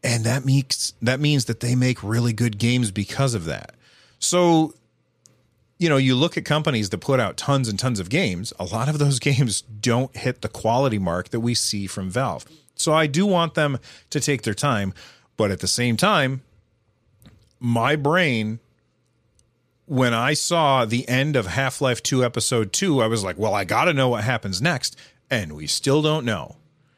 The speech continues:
And I haven't played Half-Life Alyx because I don't have a V R headset. Um, but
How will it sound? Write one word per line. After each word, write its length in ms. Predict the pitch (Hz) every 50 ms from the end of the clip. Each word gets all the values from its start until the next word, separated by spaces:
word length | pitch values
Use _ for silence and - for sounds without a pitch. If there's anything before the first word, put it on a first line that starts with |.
| _ _ _ _ _ _ _ -
And 260 | 139 139 139 135 127
I 160 | 117 131 135
haven't 360 | 123 139 147 147 160 170 123
played 280 | - - 156 156 151 135
Half-Life 440 | 131 151 147 139 - 156 143 135 117
Alyx 440 | 123 123 131 139 160 175 - - -
because 340 | - - - 139 127 117 117 -
I 200 | 92 110 127 135
don't 200 | 139 135 123 104
have 260 | - 127 131 127 123
a 80 | 120
V 180 | 110 110 113 113
R 160 | 110 107 104
headset. 540 | 87 - 131 127 110 - - 101 76 65 - - _ _ _ _ _ _ _ -
Um, 460 | 120 113 110 104 95 92 90 85 - _ _ _ _ _ _ _ _ _ _ _ _ _ -
but 220 | 123 131 135